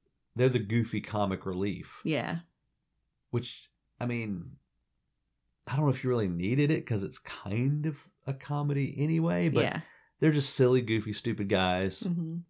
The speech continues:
Speaker 1: run an ice cream truck trying to get laid.
Speaker 2: <laughs> Yeah, that's right.
Speaker 1: You know? And are they, were they funny? Eh, okay, I
Speaker 2: Uh-huh.
Speaker 1: guess. <laughs>
Speaker 2: Whatever.
Speaker 1: Whatever.
Speaker 2: Well, you know, was it, I keep mixing up Mike and Dave, the, the
Speaker 1: Dave's
Speaker 2: lover
Speaker 1: a
Speaker 2: boy.
Speaker 1: cop.
Speaker 2: Okay, so Mike. Mike, uh,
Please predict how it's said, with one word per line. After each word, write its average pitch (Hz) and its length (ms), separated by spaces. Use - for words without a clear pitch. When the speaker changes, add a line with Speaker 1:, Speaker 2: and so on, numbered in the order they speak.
Speaker 1:
run 110 160
an 101 40
ice 101 160
cream 98 160
truck 95 280
trying 92 160
to 85 60
get 85 120
laid. - 320
Speaker 2:
<laughs> - 80
Yeah, 285 380
that's 269 320
right. 196 340
Speaker 1:
You 98 120
know? 90 220
And 120 240
are 120 140
they, 131 180
were 117 260
they 190 140
funny? 202 500
Eh, 190 240
okay, 165 260
I 247 180
Speaker 2:
Uh-huh. 220 120
Speaker 1:
guess. 120 400
<laughs> - 60
Speaker 2:
Whatever. 220 540
Speaker 1:
Whatever. 233 540
Speaker 2:
Well, 202 300
you 214 160
know, 151 340
was 180 180
it, 151 200
I 190 80
keep 240 260
mixing 180 260
up 147 80
Mike 160 240
and 135 120
Dave, 131 260
the, 135 340
the 139 120
Speaker 1:
Dave's 135 260
Speaker 2:
lover 143 40
Speaker 1:
a - 40
Speaker 2:
boy. - 100
Speaker 1:
cop. 120 260
Speaker 2:
Okay, 175 280
so 156 180
Mike. 180 440
Mike, 185 320
uh, 139 280